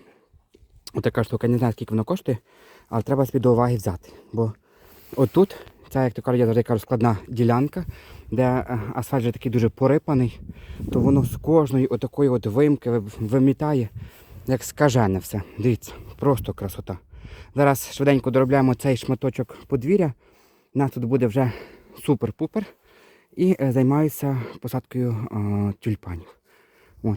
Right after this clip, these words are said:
тому тут ще буквально скільки, хвилиночок десять і все. Багато роботи нема. Е, на тачки і забираю. До речі, в мене сталося трабл з колесом. Щось з цим колесом, м, не знаю, чи воно, чи щось його пробило. Ну, факт того, що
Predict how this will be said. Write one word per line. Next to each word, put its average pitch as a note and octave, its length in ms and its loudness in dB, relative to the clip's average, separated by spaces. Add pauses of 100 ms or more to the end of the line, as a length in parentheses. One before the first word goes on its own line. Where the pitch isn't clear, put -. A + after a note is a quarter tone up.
тому D3+ 220 0 (100)
тут - 140 -10
ще C#3+ 100 -2
буквально C#3 360 2
скільки, A2+ 240 -6
хвилиночок B2+ 420 0
десять B2+ 280 -2
і - 40 -4
все. G#2+ 240 -6 (640)
Багато A#2+ 300 -2
роботи A#2 220 0
нема. G2+ 280 0 (640)
Е, B2 440 2 (180)
на D3 280 2
тачки F3 480 -2 (300)
і C#3+ 260 -2
забираю. A#2+ 480 2 (320)
До D3+ 60 4
речі, D3 160 0
в C#3+ 40 4
мене D#3 260 4 (120)
сталося C#3+ 400 0
трабл C#3 340 0
з - 80 -10
колесом. E3+ 460 0 (640)
Щось D3+ 220 0
з - 20 -16
цим C#3+ 160 4
колесом, D3+ 520 4 (580)
м, C3+ 220 0
не C#3+ 180 6
знаю, A2+ 300 2 (140)
чи - 120 -2
воно, C#3+ 320 4 (160)
чи C3+ 140 -6
щось C#3+ 260 0
його C#3 260 2 (420)
пробило. C#3 560 4 (100)
Ну, D3+ 160 2 (100)
факт - 240 -6
того, D3 160 0
що C3 200 -2